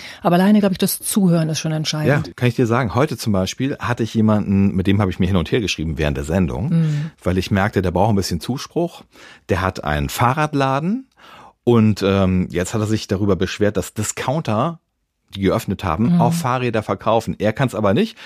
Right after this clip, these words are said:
Speaker 2: Jetzt kommen Leute mit ihren neuen Fahrrädern vorbei und sagen, "Kannst du mir mal zusammenschrauben?" Da denkt er
Speaker 1: Super.
Speaker 2: natürlich auch, "Na super."
Speaker 1: Mhm.
Speaker 2: Ich meine, da hat er natürlich was zu tun dann, aber trotzdem war er damit nicht glücklich.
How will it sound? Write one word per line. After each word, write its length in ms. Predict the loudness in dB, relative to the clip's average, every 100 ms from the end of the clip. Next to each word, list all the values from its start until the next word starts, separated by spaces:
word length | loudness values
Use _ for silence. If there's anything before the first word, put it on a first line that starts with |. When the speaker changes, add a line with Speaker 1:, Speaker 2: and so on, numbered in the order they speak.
| -16
Speaker 2:
Jetzt 140 | -12 -4
kommen 160 | 0
Leute 240 | 2 2 2
mit 140 | -2
ihren 280 | -2 -2 -2 -8 _
neuen 320 | -2 2 2 2
Fahrrädern 480 | 0 0 2 0 -2
vorbei 220 | 0 0
und 60 |
sagen, 160 | 0 -2
"Kannst 220 | -2 0
du 20 |
mir 40 | 0
mal 100 | 0
zusammenschrauben?" 720 | -2 -2 -2 -4 -4 -4 -2
Da 60 | -2
denkt 280 | 2 2
er 60 | 4
Speaker 1:
Super. 0 |
Speaker 2:
natürlich 400 | 2 2 0 0
auch, 160 | 0 0
"Na 160 | 0
super." 440 | 0 -4 -2 0 4
Speaker 1:
Mhm. 280 | 4 6 4
Speaker 2:
Ich 60 |
meine, 180 | 4 2
da 60 | 0
hat 120 | 0
er 60 |
natürlich 460 | 0 0 -4 -8 -8
was 220 | -6 -6 -4
zu 120 | -4
tun 340 | 2 4 4
dann, 240 | 2 -4 -4
aber 180 | -2
trotzdem 480 | -2 -2 -2 -2 0
war 140 | 0 0
er 20 |
damit 380 | 0 -2 -4 -2
nicht 200 | -4 0
glücklich. 460 | -2 0 -2 -2